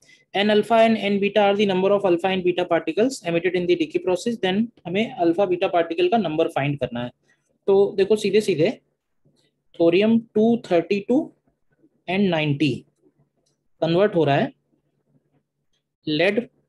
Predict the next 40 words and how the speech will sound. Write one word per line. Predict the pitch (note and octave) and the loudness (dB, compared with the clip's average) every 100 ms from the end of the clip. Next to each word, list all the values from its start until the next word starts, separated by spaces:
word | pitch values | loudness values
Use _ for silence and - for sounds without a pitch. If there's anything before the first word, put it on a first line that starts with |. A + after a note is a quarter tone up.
| _ _ _ _ _ _ _ _ _ _ _ - | _ _ _ _ _ _ _ _ _ _ _ 0
two | G#3 G3 | 2 2
one | G3 | 0
टू | G3 A#3+ D#4 - _ _ _ _ _ - | 2 0 0 -4 _ _ _ _ _ -4
and | G3 G#3+ | -2 -2
एटी | E3+ C#3 C3+ | -2 -2 -2
टू। | A#2+ A2+ - - - _ | -2 -6 -10 -16 -20 _
अब | G3 | -4
देखो | A#3+ B3 | 0 2
जब | G#3+ | 2
alpha | E3+ E3+ A#3+ | 0 0 0
particle | G#3+ G3+ G#3 G#3+ | 0 0 0 0
emit | F#3 F#3+ | 0 0
होता | D#3 C#3 B2+ | -2 0 -2
है, | A#2 _ _ _ _ _ - - | -4 _ _ _ _ _ -14 -2
beta | E3 A3 | 0 2
particle | A#3 A3 A3+ A#3 | 0 0 2 0
के | A3+ | 2
emit | G#3 A3 G#3+ | 0 2 2
होने | G#3+ | 0
से | A3 | 2
mass | G#3+ F3+ G#3 G#3+ | 0 0 -2 -2
number | G3+ G#3+ | -2 0
में | G#3+ | 2
कोई | G3+ G3 | 2 2
change | D#3+ C#3+ | 0 -2
नहीं | C3+ B2+ | -2 -2
होता | A#2 A2+ | -4 -10
है। | A2 _ _ - _ - | -14 _ _ -20 _ -4
तो | |
अगर | F3 F3+ | 0 0
हम | G#3+ F#3+ | 2 2
mass | G3 A3 | 0 0
number | A3+ A3+ A3+ | 2 2 2
का | A#3 | 0
change | G#3+ G3 G3 F#3 | 0 0 0 -2
निकालें, | D3 C3 B2+ B2 _ _ _ _ _ _ _ _ | -2 0 -2 -6 _ _ _ _ _ _ _ _
तो | - | -4
अगर | E3+ G3 | -2 2
इसमें | G3+ G#3+ | 2 2
से | G#3+ | 0